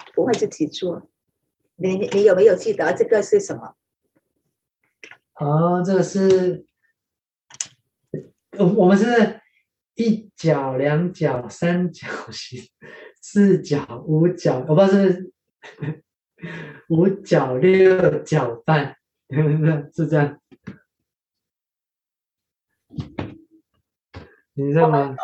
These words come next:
Speaker 1: 上这个是方向嘛？我们有没有？我，我有记得，你们还有记得是我们有，有上这个是东南西北。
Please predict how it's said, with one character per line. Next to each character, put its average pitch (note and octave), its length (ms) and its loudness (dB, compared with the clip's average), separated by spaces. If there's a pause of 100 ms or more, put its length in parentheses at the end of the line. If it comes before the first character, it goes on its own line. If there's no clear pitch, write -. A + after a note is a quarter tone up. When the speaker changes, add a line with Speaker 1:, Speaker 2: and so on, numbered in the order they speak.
(220)
Speaker 1:
上 - 260 -2 (140)
这 C5+ 120 2
个 C4+ 200 2
是 C4+ 440 0 (300)
方 C4 240 -4
向 B3+ 260 2
嘛？ - 240 -6 (340)
我 F#3 100 -4
们 F#3+ 280 -4
有 A3 180 2
没 G#3+ 100 -4
有？ A3+ 120 2
我， - 400 -4
我 F#3 100 -6
有 - 160 2
记 - 180 -12
得， F3+ 440 -4
你 F#3 100 -12
们 F#3+ 140 -8
还 G#3+ 100 -4
有 A#3 180 0
记 - 220 -10
得 - 240 -8
是 A#3 160 0
我 G3+ 180 2
们 E3 240 -8
有， G#3 400 -4 (600)
有 F#3+ 300 -2
上 B3+ 360 -4
这 A#3+ 80 -4
个 B3+ 160 -2
是 A#3 320 -4 (480)
东 C#4 540 0 (320)
南 F3 540 -4
西 C#4+ 360 2
北。 F3+ 100 -4